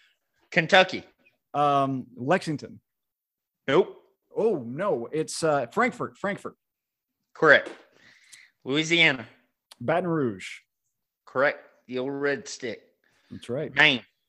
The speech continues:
Speaker 2: Uh, Augusta.
Speaker 1: Correct.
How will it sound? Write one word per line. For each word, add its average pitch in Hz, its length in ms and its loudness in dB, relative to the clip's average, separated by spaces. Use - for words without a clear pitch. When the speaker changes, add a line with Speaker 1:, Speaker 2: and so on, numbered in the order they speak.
Speaker 2:
Uh, 98 400 -8
Augusta. 127 440 -2
Speaker 1:
Correct. 170 300 4